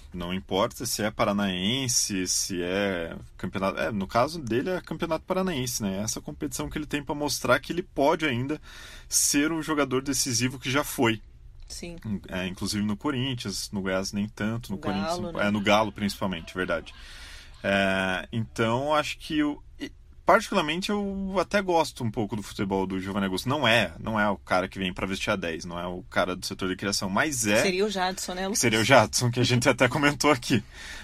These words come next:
Speaker 1: Mas é uma opção interessante pra compor elenco. Eu, eu vejo dessa
Speaker 2: Você
Speaker 1: forma.
Speaker 2: não vê
Speaker 1: Melhora
Speaker 2: ele sendo titular na Série A?
Speaker 1: Hoje não. Nesse momento, não. Ele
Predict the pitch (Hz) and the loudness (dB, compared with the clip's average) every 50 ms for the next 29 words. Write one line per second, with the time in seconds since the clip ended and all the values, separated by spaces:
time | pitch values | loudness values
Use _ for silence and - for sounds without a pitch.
0 | - - 135 147 156 156 156 180 208 240 214 185 165 170 170 151 156 175 185 190 | -10 4 8 8 10 10 10 8 6 4 2 0 0 4 4 6 6 6 4 2
1 | 190 190 190 190 190 190 185 185 185 180 180 180 180 175 180 180 190 202 - - | 2 2 2 2 4 4 4 2 2 2 2 2 2 0 0 -2 -4 -8 -14 -20
2 | - - - - - - - 185 175 - - - - 190 180 185 190 185 - 190 | -20 -20 -20 -20 -20 -8 -4 -4 -2 0 2 2 4 4 4 2 0 0 2 2
3 | 196 190 - - 175 131 104 95 - - - - - - 123 120 123 135 127 127 | 2 2 2 2 2 2 2 2 0 -4 -8 -6 0 4 4 4 4 2 0 0
4 | 120 127 123 123 131 135 135 120 98 90 87 - - - - - - - - - | 2 2 4 4 4 4 4 4 4 2 0 -4 -10 -16 -16 -16 -18 -20 -20 -16
5 | - - - 98 - 123 113 - - 110 110 117 123 120 113 113 123 123 - 120 | -8 -4 -4 -2 -2 -2 -2 -2 -2 -2 -2 -2 0 0 0 0 -2 -2 -2 -4
6 | - 147 - - 113 - 196 220 160 165 160 156 156 175 202 180 170 - - - | -4 -2 0 2 2 4 6 6 8 10 10 12 12 12 10 8 6 2 -2 -8
7 | - - - 254 233 254 - - - 226 214 214 226 240 233 - - 214 202 202 | -6 -4 -2 -2 -2 -2 -4 -4 -2 0 0 2 2 0 -2 -2 -2 -2 -2 -2
8 | 196 - 240 240 - - - - - 160 170 196 214 233 233 185 113 87 82 - | -2 -4 -4 -8 -12 -16 -18 -8 0 4 4 4 4 4 2 2 2 2 0 -4
9 | - - - - - - - - 101 113 143 - - - 170 143 120 123 135 - | -10 -12 -12 -12 -12 -14 -8 -2 0 0 2 2 0 -2 -2 0 0 -2 -2 -2
10 | - 185 147 110 92 87 90 98 98 | -4 -2 0 0 0 0 -2 -2 -4